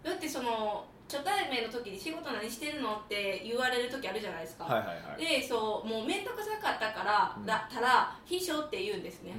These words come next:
Speaker 2: まあ、一応秘書やからね、言ったって。うん。
Speaker 1: <laughs> でも、ちょっとなんか、みんなが考えてるような秘書じゃないじゃないですか。
Speaker 2: そうなんすか？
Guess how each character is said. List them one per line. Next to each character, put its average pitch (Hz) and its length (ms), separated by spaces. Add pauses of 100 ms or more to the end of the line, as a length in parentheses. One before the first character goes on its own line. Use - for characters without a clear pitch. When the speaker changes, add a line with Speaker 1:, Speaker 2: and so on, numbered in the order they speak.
Speaker 2:
ま 123 100
あ、 120 60
一 143 200
応 - 20
秘 - 80
書 208 80
や - 60
か - 100
ら - 60
ね、 104 60
言 90 100
っ - 20
た - 60
っ - 840
て。 - 240
う - 20
ん。 311 140
Speaker 1:
<laughs> - 180
で 440 80
も、 427 120
ち 659 80
ょ - 20
っ 659 60
と - 80
な 294 100
ん - 20
か、 - 80
み 370 120
ん 605 80
な 494 80
が - 180
考 339 240 (100)
え 311 40
て 311 120
る 311 120
よ 349 100
う - 40
な - 80
秘 311 120
書 254 160
じ 190 80
ゃ 185 60
な 185 120
い 226 80
じ 226 60
ゃ 190 60
な 185 100
い - 60
で - 120
す - 60
か。 - 180 (300)
Speaker 2:
そ 320 160
う 294 40
な 123 80
ん - 40
す - 80
か？ - 80